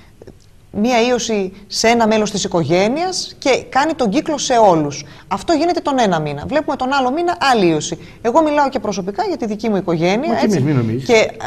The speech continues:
Speaker 1: αυτές τις μέρες, έτσι, υπά-, κυκλοφορεί μία ίωση, η οποία είναι τριών ημερών. Αρρωσταίνεις με σαράντα πυρετό,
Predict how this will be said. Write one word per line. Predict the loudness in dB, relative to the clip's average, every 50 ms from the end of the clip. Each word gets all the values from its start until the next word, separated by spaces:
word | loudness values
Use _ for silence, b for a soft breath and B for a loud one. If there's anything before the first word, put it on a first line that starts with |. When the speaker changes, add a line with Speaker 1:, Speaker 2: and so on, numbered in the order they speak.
| -10 -6 -6
Speaker 1:
αυτές | -6 -4 -2 -2 -2 -2
τις | -2 -6 -8 -6 -2 -2
μέρες, | 0 2 2 4 4 4 2 2 -2 -4 -6 -8
έτσι, | -8 -8 -8 -6 -6 -4
υπά-, | -4 -4 -4 -4 -2 0 0 0
κυκλοφορεί | -2 -4 -4 -4 -2 -2 0 0 0 2 0 0 0 0
μία | 0 0 2 2
ίωση, | 2 2 2 0 -2 -2 -4 -4
η | -4
οποία | -4 -4 -4 -2 -2 -2
είναι | -2 -4 -4
τριών | -4 -2 0 2 4 4 4 4 2
ημερών. | 0 0 -2 -2 0 0 0 0 0 -2 -6 -8 -12 b b b b b b b b b b b b b b -20 -10 -4 0
Αρρωσταίνεις | 0 0 0 -2 -2 -2 0 0 0 0
με | -2 -4
σαράντα | -4 -2 0 2 2 2 0 -2
πυρετό, | -4 -4 -4 -4 -2 -2 -2 -2 -2 -6